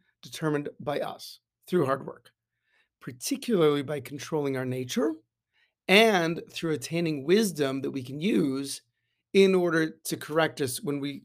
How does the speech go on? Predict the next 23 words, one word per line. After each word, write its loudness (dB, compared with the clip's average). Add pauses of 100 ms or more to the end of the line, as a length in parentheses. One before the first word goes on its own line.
when -6
we -8
veer -2
off -4
course. -12 (1080)
See, 0
most 8
people 6
think 0
that 2
happiness -4
is -8 (120)
al-, -8
is -4
almost -6
entirely -2 (280)
a -2
heart-based -6
feeling, 0
meaning, -2 (460)
"I 4
feel 8
happy, 6